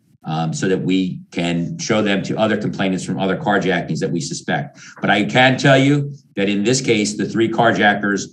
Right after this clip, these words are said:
their ages were eighteen, nineteen, and twenty-seven. Um, all three of them were charged with robbery, conspiracy, and related offenses. Um, two of them that, that committed, that actually committed the carjacking, they were charged with the carjacking and,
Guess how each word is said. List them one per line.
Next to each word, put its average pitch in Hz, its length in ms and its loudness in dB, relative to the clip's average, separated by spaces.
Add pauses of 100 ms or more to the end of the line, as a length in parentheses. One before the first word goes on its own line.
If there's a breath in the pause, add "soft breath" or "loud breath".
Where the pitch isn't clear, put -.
(140)
their 98 120 0
ages 104 340 0
were 92 200 -2
eighteen, 117 360 0
nineteen, 107 480 -2
and 90 140 -2
twenty-seven. 107 760 0 (500 soft breath)
Um, 87 280 -2
all 113 120 4
three 123 260 4
of 131 100 4
them 127 80 2
were 113 120 2
charged 110 320 2
with 90 140 -4
robbery, 120 440 4
conspiracy, 117 920 0 (180)
and 92 80 -4
related 98 300 0
offenses. 107 640 -2 (260)
Um, 85 280 -2
two 165 300 6
of 98 120 4
them 87 360 -2 (360)
that, 98 280 0
that 95 200 -2
committed, 110 420 0
that 104 100 0
actually 127 300 4
committed 107 240 0
the 101 60 0
carjacking, 101 540 0
they 104 100 0
were 107 100 0
charged 98 340 0
with 92 100 -4
the - 60 -6
carjacking 92 680 0
and, 92 400 -2